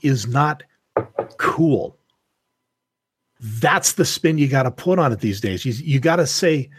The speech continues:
it, it, it's gotta be Schoolhouse Rock cranked up to eleven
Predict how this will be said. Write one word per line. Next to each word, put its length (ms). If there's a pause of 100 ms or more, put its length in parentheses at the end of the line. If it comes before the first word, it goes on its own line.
(360)
it, 220
it, 140
it's 160
gotta 220
be 100
Schoolhouse 680
Rock 340 (1120)
cranked 460
up 200
to 140
eleven 600